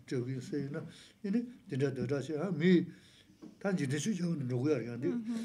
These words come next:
Speaker 1: <clears throat> 야, 우리 쓰기 떨었다. 그래서 내가 근데 제가 볼 때, 맞지, 그래서. 음, 재밌는 데였어.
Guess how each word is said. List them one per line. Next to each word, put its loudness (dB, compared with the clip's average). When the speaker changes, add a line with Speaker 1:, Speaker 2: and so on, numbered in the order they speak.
Speaker 1:
<clears throat> 12
야, 6
우리 2
쓰기 -4
떨었다. 0
그래서 -8
내가 -4
근데 0
제가 -4
볼 -4
때, -2
맞지, -8
그래서. -10
음, -10
재밌는 -2
데였어. -10